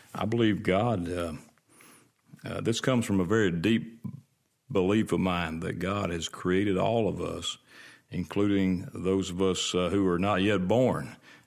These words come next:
Each one of us, myself included, there was a time I was not born, but yet I was created and I was formed. And, uh, the Lord, uh, brought me into existence through the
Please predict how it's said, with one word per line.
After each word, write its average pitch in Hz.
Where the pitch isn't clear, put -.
Each 98
one 113
of 98
us, 80
myself 92
included, 95
there 85
was 82
a 82
time 90
I 92
was 90
not 95
born, 92
but 90
yet 90
I 87
was 85
created 92
and 85
I 85
was 85
formed. 95
And, 82
uh, 80
the 107
Lord, 90
uh, 90
brought 95
me 98
into 90
existence 113
through 101
the 92